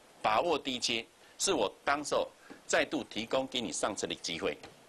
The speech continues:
我对电视机观众朋友，金价有够好，金价有够赞，一档股票打到我二一六买点附近，我告诉你要低接啊。我会因为当时候它回档修正，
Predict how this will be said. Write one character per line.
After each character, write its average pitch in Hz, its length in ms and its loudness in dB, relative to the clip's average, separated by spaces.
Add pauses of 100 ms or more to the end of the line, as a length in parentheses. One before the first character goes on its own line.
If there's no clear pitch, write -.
(920)
我 107 140 0
对 156 220 4
电 151 160 0
视 139 100 -4
机 147 80 0
观 143 180 2
众 131 120 0
朋 117 100 -2
友， 107 220 0
金 - 180 -4
价 120 140 0
有 - 60 -2 (120)
够 92 180 0
好， 87 200 -2 (520)
金 - 160 0
价 262 140 4
有 123 140 0
够 120 200 0
赞， 107 240 0 (760)
一 202 100 0
档 185 180 2
股 107 120 -4
票 135 280 0 (720)
打 110 180 4
到 147 200 4
我 90 300 2 (140)
二 151 140 6
一 143 100 0
六 139 240 2
买 104 160 0
点 92 160 -6
附 117 160 -8
近， 107 160 -2
我 90 80 0
告 139 180 2
诉 131 60 -6
你 92 120 -6
要 107 120 2
低 92 160 -10
接 80 260 -4
啊。 71 120 -4 (600)
我 127 100 4
会 214 140 4
因 214 100 -2
为 208 80 0
当 190 240 2
时 196 100 0
候 151 180 2
它 165 240 0 (120)
回 139 160 0
档 117 240 0
修 139 160 -2
正， 127 220 2